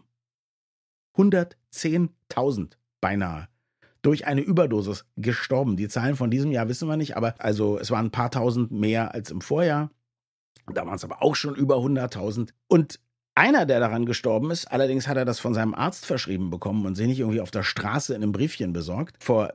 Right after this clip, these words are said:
mehreren Jahren schon, ist Prince. Mein Lieblingsmusiker war das. Der hat das tatsächlich verschrieben bekommen gegen furchtbare Gelenkschmerzen. Wer Prince-Fan ist, weiß, wenn man auf fünfzehn Zentimeter hohen Absätzen von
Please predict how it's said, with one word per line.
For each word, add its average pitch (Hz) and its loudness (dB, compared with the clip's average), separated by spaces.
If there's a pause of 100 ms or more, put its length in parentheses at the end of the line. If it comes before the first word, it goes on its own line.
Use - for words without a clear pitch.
(140)
mehreren 117 2
Jahren 98 -2
schon, 165 0
ist - -8
Prince. - -2 (220)
Mein 147 0
Lieblingsmusiker 98 -2
war 92 0
das. 139 -4 (380)
Der 131 4
hat 170 -4
das - -2 (100)
tatsächlich 151 -2
verschrieben 156 2
bekommen 139 2
gegen 123 0
furchtbare 131 0
Gelenkschmerzen. 135 0
Wer 120 2
Prince-Fan 151 0
ist, 123 -2
weiß, 104 0 (400)
wenn 120 4
man 127 4 (140)
auf - 2 (140)
fünfzehn 175 4
Zentimeter 131 0
hohen 127 0
Absätzen 127 -2 (380)
von 139 2